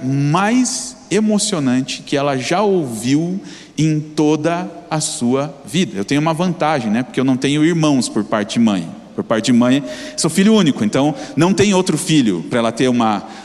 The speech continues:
uma experiência emocionante assim, né? Mas eu pude falar ali pra ela do valor da gratidão, daquilo que eu tenho com relação a ela, de quantos ensinamentos ela me trouxe,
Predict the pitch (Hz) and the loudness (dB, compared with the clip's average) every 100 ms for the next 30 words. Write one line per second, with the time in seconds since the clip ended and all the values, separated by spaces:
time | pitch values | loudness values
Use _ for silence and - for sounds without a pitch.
0 | - 139 - 160 147 147 147 139 139 - | -2 -2 0 2 4 2 2 0 0 0
1 | 143 143 160 143 175 135 104 139 226 - | 2 2 0 0 2 2 2 0 0 -6
2 | - - - - - - - 139 143 - | -18 -20 -20 -20 -20 -12 -2 0 0 -4
3 | - - - - - - - 139 180 175 | -10 -14 -20 -20 -20 -12 -6 -2 -2 0
4 | 180 151 170 180 147 139 120 98 87 85 | 0 0 0 2 0 0 0 -2 -2 -6
5 | - - - - - - 113 123 131 139 | -12 -20 -20 -20 -16 -8 -2 0 0 0
6 | 123 131 135 120 110 113 110 98 98 131 | 0 -2 -4 -4 0 0 0 -2 -2 -2
7 | 127 131 131 131 131 139 123 123 120 110 | -2 -2 -4 -2 -2 0 0 0 0 -4
8 | - 131 117 107 113 110 92 - - - | -2 0 0 0 0 0 -4 -10 -18 -10
9 | - 117 156 156 147 - 147 123 123 143 | -8 -2 -2 0 -2 0 0 2 2 2
10 | 139 120 127 127 117 113 - 107 113 113 | 0 -2 0 2 0 -2 -2 0 0 0
11 | - | -4